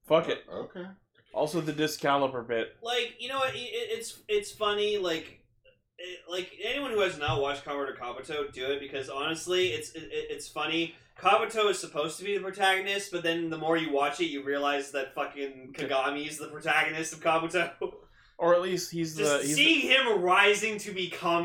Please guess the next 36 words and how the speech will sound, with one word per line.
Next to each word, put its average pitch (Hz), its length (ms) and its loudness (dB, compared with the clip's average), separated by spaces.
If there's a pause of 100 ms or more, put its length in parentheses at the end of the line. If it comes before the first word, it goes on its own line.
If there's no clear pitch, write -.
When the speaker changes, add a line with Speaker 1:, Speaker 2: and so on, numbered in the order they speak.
Speaker 3:
a 151 200 0
rider 135 420 0
is 127 100 -6
Speaker 1:
I, 202 140 6
Speaker 3:
just - 240 -6
great. - 300 -6
Speaker 1:
you 214 60 4
know 285 100 8
what 359 120 8
I, 277 100 6
you 202 200 -2
know 240 80 4
what 269 100 8
I 240 60 6
like 208 160 6
to 196 80 0
think 185 240 -2
of 196 60 0
it 208 80 4
as? 220 280 4
He's 226 460 -6
the 175 200 6
perspective 170 800 0
from 139 200 -4
which 135 200 -4
the 135 120 0
audience 131 440 4
watches, 175 580 -2 (180)
much 151 320 -2
like 156 180 2
how 147 120 4
Asumu 131 540 0
is 117 120 -6
in 117 80 -8
Hibiki. 113 400 -10 (120)
Speaker 3:
Oh, 381 320 -8